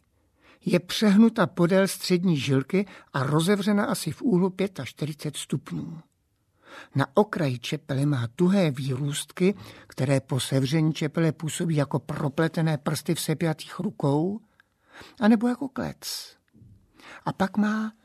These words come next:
nektarové žlázky, lákající hmyz k návštěvě.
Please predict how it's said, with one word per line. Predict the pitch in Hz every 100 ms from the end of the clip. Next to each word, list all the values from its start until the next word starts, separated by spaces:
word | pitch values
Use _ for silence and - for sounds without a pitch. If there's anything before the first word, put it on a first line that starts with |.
| 190
nektarové | 156 - 165 165 139 135
žlázky, | 127 117 123 156 - - 190 208 - - - -
lákající | 151 233 277 - 131 170 233 - 185
hmyz | 120 131 156 -
k |
návštěvě. | 127 117 117 - 131 98 -